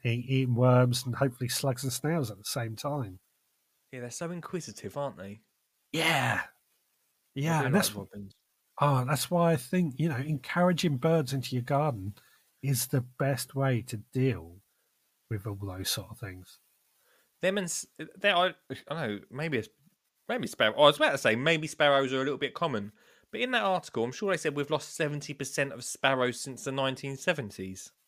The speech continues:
Speaker 1: I can't remember if it was seventy percent or forty percent, but yeah, it was a lot. Um, and
Speaker 2: Uh,
Speaker 1: it's,
Speaker 2: and
Speaker 1: it's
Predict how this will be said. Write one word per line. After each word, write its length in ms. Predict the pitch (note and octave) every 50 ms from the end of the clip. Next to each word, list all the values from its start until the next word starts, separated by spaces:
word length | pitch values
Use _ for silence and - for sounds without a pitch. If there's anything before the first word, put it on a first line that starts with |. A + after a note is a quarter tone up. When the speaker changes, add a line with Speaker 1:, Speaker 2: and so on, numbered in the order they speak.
| _ _ _ _ _ _ _ _ -
Speaker 1:
I 60 | -
can't 220 | - - D3 C3+
remember 220 | B2+ C3+ B2+ A#2 B2
if 40 | B2
it 20 |
was 80 | B2+ A#2+
seventy 320 | - - D3 B2+ B2 A#2
percent 300 | - - - - B2+ A#2+ B2+
or 60 | B2
forty 360 | - - - C3+ B2 B2 -
percent, 400 | - - - - G#2 G2+ A2 G#2+
but 120 | - G2+ G#2+
yeah, 340 | B2 B2 A#2+ A#2 A2 G2+ F#2+ F#2+
it 140 | A2+ A#2+ A2
was 440 | G#2 A#2 A2 G#2+ - - - - - _ _ _ _ _
a 80 | C3 A#2+
lot. 640 | A2+ A2+ A2+ B2 B2 G#2 F#2 - - - - - - - _ _ _ _ _ _ _ _ _ _ _ _ _ _ _ _ _ _ B2
Um, 340 | A2+ G#2+ G#2+ G#2+ G#2 G#2+ - _
and 160 | - B2 A2 A2
Speaker 2:
Uh, 60 | A#2
Speaker 1:
it's, 260 | - - - - - - -
Speaker 2:
and 120 | C#3+ C#3 - -
Speaker 1:
it's 220 | B2 B2+ - -